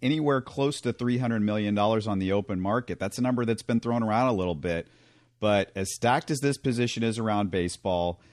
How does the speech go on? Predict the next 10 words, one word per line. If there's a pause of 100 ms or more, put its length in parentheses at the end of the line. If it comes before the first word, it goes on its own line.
(400)
and
Correa (260)
having
an
okay
year,
but
this
is
not,